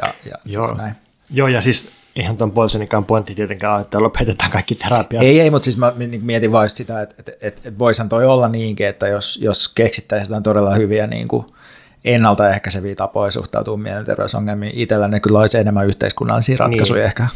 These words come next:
Speaker 1: mut kuitenkin.
Speaker 2: Niin, niinpä, siis just noin, mutta tavallaan se ennaltaehkäisevä tapa olisi just varmaankin elämänmuodon muuttaminen
Speaker 1: Niin,
Speaker 2: ulos
Speaker 1: musta
Speaker 2: tästä.
Speaker 1: tuntuu, että
Speaker 2: Niin.
Speaker 1: ennaltaehkäisevä terveydenhuolto on aina oikeastaan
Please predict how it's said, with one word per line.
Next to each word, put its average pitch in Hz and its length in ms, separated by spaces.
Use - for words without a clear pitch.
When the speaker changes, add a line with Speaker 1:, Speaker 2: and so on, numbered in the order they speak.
Speaker 1:
mut 98 200
kuitenkin. 110 420
Speaker 2:
Niin, 135 240
niinpä, 151 300
siis - 380
just 139 240
noin, 139 200
mutta 113 220
tavallaan 117 320
se 123 180
ennaltaehkäisevä 113 560
tapa 113 320
olisi 113 180
just 110 140
varmaankin 110 400
elämänmuodon 104 580
muuttaminen 104 640
Speaker 1:
Niin, 95 100
Speaker 2:
ulos 120 240
Speaker 1:
musta 120 140
Speaker 2:
tästä. - 80
Speaker 1:
tuntuu, 127 220
että 127 100
Speaker 2:
Niin. 131 120
Speaker 1:
ennaltaehkäisevä 117 640
terveydenhuolto 110 760
on 107 80
aina 107 180
oikeastaan 107 520